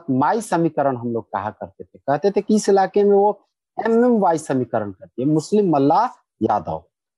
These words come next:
तो ये एक मल्लाहों का अब तक कहें कि कोई पॉलिटिकल राजनीतिक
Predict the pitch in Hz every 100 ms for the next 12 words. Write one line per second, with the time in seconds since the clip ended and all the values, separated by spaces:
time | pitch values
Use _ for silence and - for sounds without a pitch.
0 | - 190 151 156 240 294 311 330 - 196
1 | 247 277 277 262 269 190 165 165 170 185
2 | 185 226 233 226 226 226 - 160 - 214
3 | - 185 208 214 208 214 190 _ _ -
4 | 196 233 220 - _ _ - 160 175 -
5 | 233 214 165 160 175 240